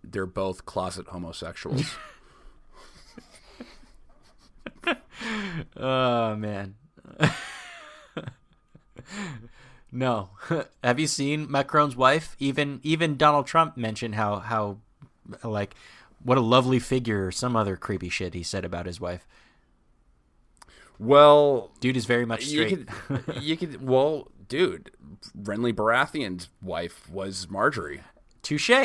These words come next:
Speaker 1: With Jared Kushner. Super hot
Speaker 2: <laughs>
Speaker 1: wife. Doesn't mean that you're
Speaker 2: Touche.
Speaker 1: not
Speaker 2: Touche.
Speaker 1: gay. Not saying there's anything wrong with it.
Speaker 2: Yeah, yeah, no.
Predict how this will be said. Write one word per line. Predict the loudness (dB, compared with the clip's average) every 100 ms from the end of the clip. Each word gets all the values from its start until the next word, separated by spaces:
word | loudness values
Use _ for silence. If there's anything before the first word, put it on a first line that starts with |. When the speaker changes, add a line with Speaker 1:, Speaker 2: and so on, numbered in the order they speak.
| 0
Speaker 1:
With | -2
Jared | 0 0
Kushner. | 2 0 2 -4 -6 -14
Super | -10 -2 0 2 4
hot | 6 6
Speaker 2:
<laughs> | 4
Speaker 1:
wife. | 4 2 0
Doesn't | 0 0
mean | 0 0
that | 0
you're | 0 0
Speaker 2:
Touche. |
Speaker 1:
not | 2 0 -2 -10 -20 -20
Speaker 2:
Touche. | -18 -16 -12 -4
Speaker 1:
gay. | 0 0 2
Not | 2 2
saying | 2
there's | 0 -2
anything | -2 0
wrong | 6 6 6
with | 0
it. | -2 -4 _
Speaker 2:
Yeah, | -8 -6
yeah, | -6 -10 -12
no. | -16